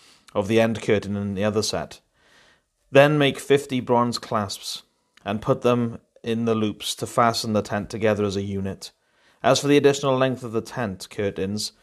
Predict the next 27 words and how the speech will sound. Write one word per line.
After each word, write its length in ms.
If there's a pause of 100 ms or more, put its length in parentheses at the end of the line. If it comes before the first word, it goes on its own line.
(460)
the 100
half 300
curtain 360
that 120
is 140
left 280
over 260
to 140
hang 260
down 260
at 100
the 120
rear 260
of 100
the 80
tabernacle. 760 (640)
The 80
tent 260
curtains 460
will 80
be 140
a 60
cubit 440
longer 360
on 100
both 240
sides. 520